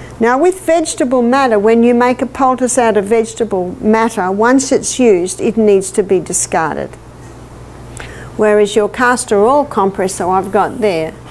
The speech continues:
because it's an oil, it can be used again and again and again. We had a man do our program who was a barrister. He was thirty-eight,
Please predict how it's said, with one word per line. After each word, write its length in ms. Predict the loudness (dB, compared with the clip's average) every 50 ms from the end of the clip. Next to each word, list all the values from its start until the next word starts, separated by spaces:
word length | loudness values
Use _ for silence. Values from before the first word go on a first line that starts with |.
| -20 -20 -20 -20 -20 -10 -8
because 360 | -8 -6 0 0 0 0 0
it's 180 | -2 -4 -2 -2
an 120 | -2 -2
oil, 400 | 2 2 2 2 2 0 -2 -4
it 100 | -6 -10
can 160 | -6 -6 -4 0
be 140 | 0 0
used 360 | 2 4 2 2 2 0 -6 -6 -6
again 460 | -8 -2 0 0 0 2 0 -2 -4
and 240 | -4 -4 -2 -2 -2
again 340 | -2 -2 -2 0 0 0 0
and 160 | -2 -2 -2
again. 480 | -4 0 0 0 0 0 -2 -6 -10 -12 -18 -20 -20 -20 -20 -20 -20 -20 -20 -20 -18 -18 -16 -16 -16 -18 -18 -10 0 2
We 140 | 4 4 6
had 180 | 4 4 2
a 60 | 2
man 280 | 2 2 2 2 2 2
do 180 | 4 2 2 2
our 140 | 2 0
program 640 | -2 -2 0 2 2 2 2 0 -2 -2 0 -2 -4
who 180 | 0 2 2 2
was 220 | 2 2 0 0
a 60 | -2
barrister. 720 | -2 0 0 0 0 -2 -2 -6 -6 -6 -8 -8 -8 -10 -14 -16 -20 -20 -20 -20 -20 -20 -20 -20 -20 -6 -2
He 80 | 0
was 240 | 0 0 0 -4 -4
thirty-eight, 800 | -2 0 2 2 4 4 2 2 2 0 -2 -4 -6 -8 -10